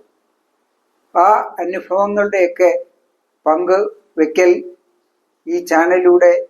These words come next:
ഇടയ്ക്കിടെ നടത്താമെന്നും ഞാൻ വിചാരിക്കുന്നു.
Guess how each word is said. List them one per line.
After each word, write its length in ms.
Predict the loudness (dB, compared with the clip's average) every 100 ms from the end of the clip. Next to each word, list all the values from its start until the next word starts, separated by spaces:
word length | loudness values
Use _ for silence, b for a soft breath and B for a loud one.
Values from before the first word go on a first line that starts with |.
| _ _ _ _
ഇടയ്ക്കിടെ 500 | -2 -2 0 2 2 0 -6 _ _ _ _
നടത്താമെന്നും 720 | -4 -4 0 0 0 -2 -6 -6
ഞാൻ 100 | -6 -6
വിചാരിക്കുന്നു. 640 | -4 0 0 -2 -8 -10